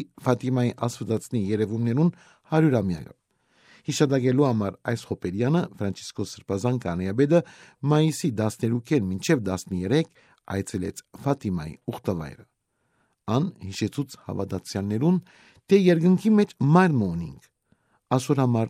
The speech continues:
չէի գնարկալ պատվելու մայրը և անոր վստահել իր զավակները։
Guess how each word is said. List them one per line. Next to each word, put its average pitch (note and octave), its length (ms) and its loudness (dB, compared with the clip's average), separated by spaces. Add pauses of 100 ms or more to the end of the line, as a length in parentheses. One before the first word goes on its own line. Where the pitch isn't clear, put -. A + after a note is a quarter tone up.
(140)
չէի - 300 0
գնարկալ E2+ 640 -4 (240)
պատվելու G2 520 -2
մայրը G#2+ 420 -2 (380)
և E3 160 6
անոր F#3 220 6
վստահել E3 540 0
իր D3 160 0
զավակները։ A2 640 -4